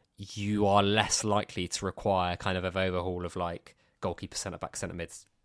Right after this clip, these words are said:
up front, which we kind of are in a situation right now where we need a right back, a goalkeeper, a central midfielder who m-, uh, might arguably be first choice,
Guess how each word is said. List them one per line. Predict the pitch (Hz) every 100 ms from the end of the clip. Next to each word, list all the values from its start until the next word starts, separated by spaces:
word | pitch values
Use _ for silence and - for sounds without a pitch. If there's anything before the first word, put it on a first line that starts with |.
| -
up | -
front, | - 92 - _
which | 120 117
we | 156
kind | - 190
of | 120
are | 135 131
in | 95
a | 90
situation | - - 92 - 92
right | 90
now | 107 98 87 92 _ - - -
where | 101
we | 104
need | 101 95 90 - - _ _ _ -
a | 104
right | 101 98 -
back, | 87 87 _ - _ _ _ _ -
a | 113
goalkeeper, | 98 87 - 92 - 87 - _
a | -
central | - 107 - 92
midfielder | - 95 90 82
who | 90
m-, | 92 - _ -
uh, | 98 95
might | 95 95
arguably | 92 90
be | 90
first | - 90 -
choice, | - 87 85